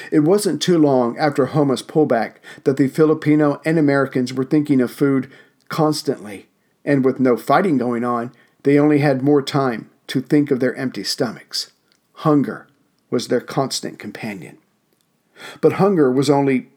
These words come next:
phase one. Then came starvation and malnutrition.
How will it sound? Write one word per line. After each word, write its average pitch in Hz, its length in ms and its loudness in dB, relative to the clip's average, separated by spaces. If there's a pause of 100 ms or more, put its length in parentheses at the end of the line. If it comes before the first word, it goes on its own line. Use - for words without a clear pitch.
phase 127 380 -2
one. 139 440 -4 (440)
Then 147 220 2
came 131 280 -2
starvation 143 800 0 (240)
and 131 140 0
malnutrition. 123 800 -2